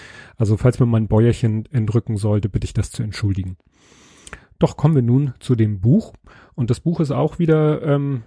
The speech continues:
ja, mit einer speziellen Thematik, die in unserem Leben eben eine besondere Rolle spielt. Das ist nämlich das Buch Immer noch ich von Monika Lierhaus und der Titel Mein Weg zurück ins Leben ist erschienen im Januar diesen Jahres.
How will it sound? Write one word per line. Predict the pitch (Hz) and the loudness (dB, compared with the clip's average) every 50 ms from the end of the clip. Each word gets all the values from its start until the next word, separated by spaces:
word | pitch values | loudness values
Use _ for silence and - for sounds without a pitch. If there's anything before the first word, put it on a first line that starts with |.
| - | -2
ja, | 135 135 117 104 92 - _ _ _ _ _ - 220 170 156 - - - - - - | 0 0 0 0 -2 -6 _ _ _ _ _ -20 -20 -20 -20 -20 -20 -20 -20 -14 -6
mit | 170 143 135 | -2 -2 0
einer | - 147 135 131 | 2 2 2 2
speziellen | - - 139 123 - - 135 135 143 143 | 0 0 -4 -4 0 2 2 4 2 2
Thematik, | - 147 143 131 131 131 127 - 135 123 | 0 -2 0 2 2 2 2 0 -2 -2
die | - 127 123 | -2 -2 -2
in | 123 135 | -2 -2
unserem | 131 123 117 127 117 113 | -2 -2 0 0 0 0
Leben | 117 117 120 123 123 117 120 120 | 2 2 2 2 2 0 -2 -2
eben | 127 113 107 117 117 | -2 -2 -2 -2 -2
eine | 110 107 107 | -2 -2 0
besondere | 107 98 110 110 120 135 139 135 | 0 0 2 2 2 2 2 0
Rolle | 131 123 131 131 131 | 0 0 0 0 0
spielt. | 131 - - 135 135 131 120 | -2 -4 -2 0 0 0 0
Das | 120 113 | 0 -4
ist | 110 - | -4 -2
nämlich | 131 123 120 117 - - | -2 0 0 0 -2 -2
das | - 113 - - | -2 -4 -2 -2
Buch | - 135 131 - - - | 0 -2 -2 -2 -4 -2
Immer | 143 127 123 117 | 0 2 2 2
noch | 104 107 - - - | 2 0 -2 -2 2
ich | 147 185 - - - - _ _ _ _ - - - - - - - _ _ | 2 2 2 0 -12 -20 _ _ _ _ -20 -20 -20 -20 -20 -20 -20 _ _
von | - - - 123 120 117 | -14 -4 0 2 2 2
Monika | 113 117 123 123 117 - 113 | 4 4 4 4 4 2 2
Lierhaus | 104 101 110 123 131 117 127 151 180 208 - - - - - - - - - | 2 2 4 2 2 2 2 2 2 2 0 -4 -10 -16 -18 -18 -20 -20 -10
und | - 143 120 110 | -6 -4 0 0
der | 120 - | 0 0
Titel | - 131 117 123 120 113 | 0 -2 0 0 0 0
Mein | 113 113 110 110 104 | 0 -2 -4 -2 -2
Weg | 113 113 - - | -2 -4 -4 -6
zurück | - - 110 107 104 - | -8 -6 -6 -6 -4 -6
ins | 110 104 - - - | -6 -8 -6 -4 0
Leben | 107 117 135 175 202 214 202 | 2 2 2 2 -2 -4 -4
ist | 143 120 - - | -8 -10 -8 -6
erschienen | - 110 - - 120 120 117 | -8 -6 -6 -4 -2 -2 -2
im | 107 104 | -2 0
Januar | 101 107 110 120 135 147 147 | 0 0 0 2 2 0 0
diesen | 131 139 135 117 107 | 0 0 -2 -2 -2
Jahres. | 107 107 104 113 127 165 190 - - - | 0 0 0 0 0 0 -2 -4 -4 -10